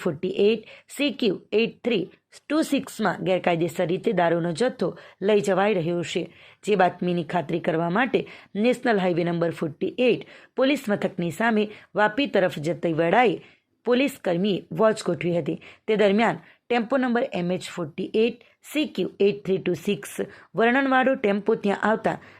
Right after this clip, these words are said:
તેને અટકાવવામાં આવ્યો હતો અને ટેમ્પોને અંદરથી તપાસ કરતા કુલ્લે બોક્સ નંગ છેતાલીસ, બાટલી નંગ એક હજાર બસો ને અડતાલીસ, કુલ કિંમત રૂપિયા બે લાખ એકોતેર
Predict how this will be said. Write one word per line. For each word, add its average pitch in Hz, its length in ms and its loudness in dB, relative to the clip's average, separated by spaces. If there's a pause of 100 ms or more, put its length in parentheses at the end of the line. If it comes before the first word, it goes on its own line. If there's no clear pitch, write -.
તેને 240 280 0
અટકાવવામાં 180 640 0
આવ્યો 175 240 0
હતો 170 200 -4 (280)
અને 175 140 -4
ટેમ્પોને 175 520 0 (300)
અંદરથી 233 440 0
તપાસ 170 400 -4
કરતા 247 320 0 (320)
કુલ્લે 262 320 2
બોક્સ 170 260 -2
નંગ 202 320 -2
છેતાલીસ, 208 500 0 (420)
બાટલી 226 360 2
નંગ 196 180 0 (100)
એક 185 200 -2
હજાર 180 180 0
બસો 175 220 0
ને 170 100 -4 (100)
અડતાલીસ, 202 480 0 (300)
કુલ 285 240 -2
કિંમત 214 280 0
રૂપિયા 170 340 0
બે 170 80 2
લાખ 165 280 -2
એકોતેર 156 300 -4